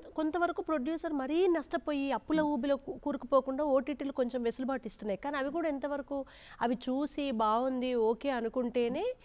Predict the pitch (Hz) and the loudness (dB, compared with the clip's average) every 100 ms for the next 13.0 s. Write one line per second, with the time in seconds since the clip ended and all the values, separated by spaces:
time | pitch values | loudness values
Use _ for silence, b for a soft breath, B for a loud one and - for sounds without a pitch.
0 | B 147 202 320 285 254 - 214 - 226 | B 0 4 4 4 0 0 -4 -2 0
1 | 233 240 208 190 190 - 269 302 392 - | 0 0 -2 -4 -6 -4 -2 -2 -6 -4
2 | 302 359 381 - 302 294 - 277 277 285 | -2 0 -2 0 0 -2 -6 -6 -4 -2
3 | 277 254 254 269 254 262 320 311 262 240 | 0 -2 -2 0 2 4 4 2 0 0
4 | 247 220 196 - 190 185 185 185 180 214 | -2 -2 -4 -6 -6 -6 -6 -8 -6 -6
5 | 208 B B - 269 302 302 302 247 233 | -6 B B 0 2 4 2 2 2 0
6 | 254 254 233 202 240 269 339 160 147 139 | 0 0 -2 -2 -4 -6 -6 -2 0 2
7 | 254 311 330 269 294 277 247 226 240 226 | 2 2 2 0 0 2 2 2 0 -2
8 | 208 214 233 262 277 277 262 208 214 254 | -2 -2 0 0 0 0 0 2 2 2
9 | 294 294 - 285 277 277 262 262 254 262 | 0 -4 -2 -2 0 0 0 4 4 4
10 | 294 285 269 247 240 254 247 240 240 214 | 2 0 -2 -2 -2 0 0 0 -2 0
11 | 240 262 262 240 233 220 226 254 254 - | 0 2 2 2 2 2 2 0 0 -2
12 | 226 226 - 208 196 190 190 214 220 | -2 -2 -4 -4 -4 -4 -4 -2 -2